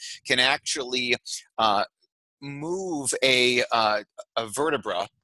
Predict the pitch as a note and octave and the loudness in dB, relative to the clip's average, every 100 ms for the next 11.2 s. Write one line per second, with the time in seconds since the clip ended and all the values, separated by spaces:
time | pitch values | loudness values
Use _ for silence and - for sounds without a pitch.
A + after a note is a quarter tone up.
0 | _ - - _ C3+ F#3 E3+ D3+ C#3+ C#3+ | _ -12 -12 _ 4 6 8 6 6 2
1 | C#3 - A#2+ - C#3+ A#2+ A#2 A2+ - - | -2 -4 -2 0 0 -4 -6 -4 -4 0
2 | C#3+ B2 A2+ A2+ A#2 B2+ - - C3+ B2 | 2 4 2 0 2 2 0 -4 -4 -4
3 | B2 A2+ A#2 - E3+ D3+ - B2+ C3 B2+ | -4 -6 -6 -4 -2 -4 2 4 4 4
4 | B2 B2 A#2 - _ - D#3 G#2+ F#2+ E2+ | 2 2 0 -6 _ -4 -2 -4 -8 -12
5 | - - - - A#2 - E3+ D#3+ D3 C3+ | -14 -14 -4 -2 0 0 -2 -4 0 2
6 | C3+ - D#3 D#3 - B2 A2+ G#2+ G#2 - | 2 -2 -4 -2 -2 -4 0 0 2 -4
7 | A#2+ A#2 D#3 D3+ C#3+ A#2+ A#2+ - D3+ A#2+ | -8 -4 -2 0 -2 -4 -8 -8 -8 0
8 | A#2+ A2+ - B2+ B2 A2 G#2 D3 D3+ - | 2 2 0 0 -2 -4 -4 -2 -4 -6
9 | A2+ G#2+ A2 G2+ A2+ C3+ - B2 - D3+ | -8 -2 -2 0 0 0 0 -2 -2 -4
10 | C#3+ C3 - A#2+ A#2 C3 D3 C#3 A2 G#2 | -6 -6 0 2 2 -2 -4 -6 -2 0
11 | G#2 | 2